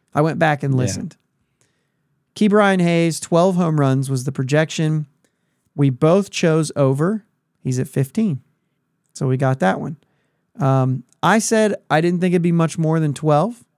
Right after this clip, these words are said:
Speaker 1: So I feel good. You did a little bit of a projection, projection where you were trying to get him to twenty bombs.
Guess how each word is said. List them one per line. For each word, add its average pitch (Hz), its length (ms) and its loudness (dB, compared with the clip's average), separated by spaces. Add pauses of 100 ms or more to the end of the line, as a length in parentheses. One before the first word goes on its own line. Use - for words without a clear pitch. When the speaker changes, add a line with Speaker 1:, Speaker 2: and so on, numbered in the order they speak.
(600)
Speaker 1:
So 135 460 2
I 143 140 -2
feel 135 220 -4
good. 135 320 -2 (600)
You 254 120 0
did 330 140 2
a 254 60 4
little 226 180 4
bit 185 220 2
of 160 80 -2
a 160 40 -4
projection, 156 540 -4
projection 151 540 -2
where 147 100 0
you 147 160 0
were 143 80 0
trying 139 300 -2
to 131 80 0
get 131 180 0
him 135 200 0
to 127 140 0
twenty 139 340 0
bombs. 135 580 -2